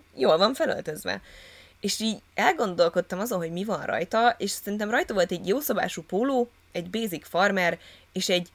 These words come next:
cipő, ami nem egy ilyen generic, valamilyen márkának a cipője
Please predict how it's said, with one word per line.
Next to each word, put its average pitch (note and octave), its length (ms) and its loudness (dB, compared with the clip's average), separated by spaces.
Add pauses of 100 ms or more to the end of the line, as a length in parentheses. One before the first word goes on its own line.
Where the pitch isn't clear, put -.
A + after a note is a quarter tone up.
(280)
cipő, - 640 -2 (400)
ami F#3+ 760 2 (140)
nem G#3+ 640 4
egy F#3+ 260 0
ilyen F3+ 320 2 (420)
generic, F#3+ 600 4 (160)
valamilyen F3 720 0 (160)
márkának F3+ 680 -2
a E3 60 -8
cipője D3 480 -4